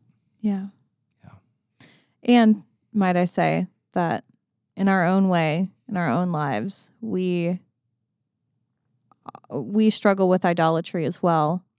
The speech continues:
Speaker 1: And even though we don't partake in this ritual per se, we certainly partake in the, the deformation of ourselves.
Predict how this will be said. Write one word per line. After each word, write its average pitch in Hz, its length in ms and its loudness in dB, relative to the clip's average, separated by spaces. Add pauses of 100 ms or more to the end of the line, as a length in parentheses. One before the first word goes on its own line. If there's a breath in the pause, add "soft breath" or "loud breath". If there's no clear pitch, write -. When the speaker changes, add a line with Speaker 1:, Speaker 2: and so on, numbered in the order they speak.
(880)
Speaker 1:
And 185 380 2 (100)
even 202 240 4
though 185 100 6
we 180 120 4
don't 180 380 0
partake 190 420 -2
in 175 120 0
this 185 260 0 (380)
ritual 220 640 2 (240)
per 208 180 2
se, 214 440 2 (520)
we 202 140 4
certainly 180 720 0
partake 180 540 0
in 165 160 -2
the, 165 220 -2
the 175 120 -2
deformation 170 800 -4
of - 120 -8
ourselves. - 680 -8